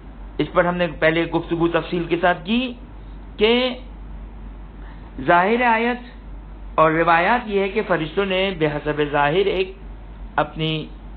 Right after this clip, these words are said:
लाइल्मी की बिना पर एतराज़ किया, लेकिन अब मैं दोबारा उन गुफ्तगू को तकरार नहीं करना चाहता। यहाँ तक आप लोगों ने ये मुलाहिजा फरमा लिया आयत।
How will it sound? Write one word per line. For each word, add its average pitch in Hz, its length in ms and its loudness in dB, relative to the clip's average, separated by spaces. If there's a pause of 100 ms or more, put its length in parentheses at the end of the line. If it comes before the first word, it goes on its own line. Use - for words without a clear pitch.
(640)
लाइल्मी 151 560 4
की 151 140 -2
बिना 156 240 2
पर 226 180 0
एतराज़ 240 440 2
किया, 175 340 -2 (720)
लेकिन 247 200 2
अब 233 80 2
मैं 220 140 -2
दोबारा 190 280 6
उन 185 200 -2 (300)
गुफ्तगू 170 400 2
को 180 240 0
तकरार 156 680 0
नहीं 147 320 -2
करना 123 280 -2
चाहता। 113 520 -6 (560)
यहाँ 196 180 4
तक 240 100 2
आप 196 160 2
लोगों 196 160 2
ने 196 280 -2 (180)
ये 151 160 2
मुलाहिजा 151 400 2
फरमा 151 280 2
लिया 214 200 2
आयत। 226 300 0